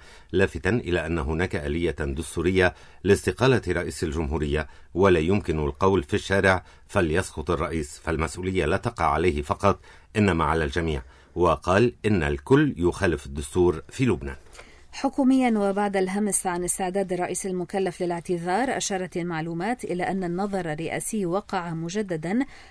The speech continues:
Speaker 2: على سفير لبنان في ألمانيا مصطفى أديب، الذي كان كلف بتشكيل الحكومة سابقًا،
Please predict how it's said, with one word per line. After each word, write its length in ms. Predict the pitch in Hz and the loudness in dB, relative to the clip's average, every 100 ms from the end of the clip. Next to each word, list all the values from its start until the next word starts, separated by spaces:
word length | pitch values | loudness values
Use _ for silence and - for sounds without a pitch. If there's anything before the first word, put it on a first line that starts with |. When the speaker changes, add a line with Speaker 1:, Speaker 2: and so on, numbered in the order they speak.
| - | -8
Speaker 2:
على 300 | 208 262 294 | 0 2 2
سفير 380 | 277 269 269 262 | 0 -2 -2 0
لبنان 420 | 226 190 180 202 | 0 -2 -2 -2
في 240 | 196 190 - | -2 -4 -4
ألمانيا 440 | 170 185 220 196 | -4 -2 0 0
مصطفى 500 | 175 160 - 214 - | -2 -4 -6 -6 -4
أديب، 520 | - 196 196 254 180 | -4 -4 -2 -2 -2
الذي 300 | 156 165 160 | -4 -4 -6
كان 320 | 156 226 214 160 | -4 -2 -2 -2
كلف 420 | - 269 175 - | -2 -2 -2 -4
بتشكيل 600 | 147 208 220 - 269 240 | -4 -2 -2 -4 -2 -2
الحكومة 520 | 190 - - 185 214 254 | -2 -6 -6 -4 -4 -4
سابقًا، 680 | 240 294 226 180 - 185 | -6 -4 -6 -4 0 0